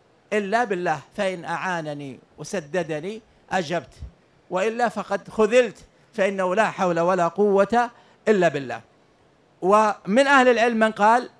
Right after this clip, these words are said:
جمعاً بين حديث أبي سعيد وحديث أبي، وحديث، آه، آه، معاوية وعمر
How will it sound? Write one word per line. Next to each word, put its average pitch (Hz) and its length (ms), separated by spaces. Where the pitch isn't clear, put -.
جمعاً 208 420
بين 220 340
حديث 208 340
أبي 220 200
سعيد 226 460
وحديث 202 440
أبي، 208 340
وحديث، 196 400
آه، 190 340
آه، 156 540
معاوية 190 720
وعمر 202 1400